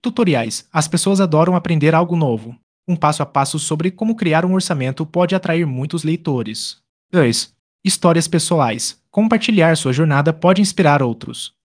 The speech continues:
Conte como você superou desafios. Três. Listas. As listas são fáceis de ler e entender.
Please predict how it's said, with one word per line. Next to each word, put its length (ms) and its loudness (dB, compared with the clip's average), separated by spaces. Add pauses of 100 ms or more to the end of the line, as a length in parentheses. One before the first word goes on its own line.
(180)
Conte 240 4
como 180 2
você 220 2
superou 380 4
desafios. 840 -2 (300)
Três. 460 0 (300)
Listas. 500 0
As 220 -4
listas 320 -2
são 160 0
fáceis 360 2
de 120 0
ler 220 2
e 40 2
entender. 580 -2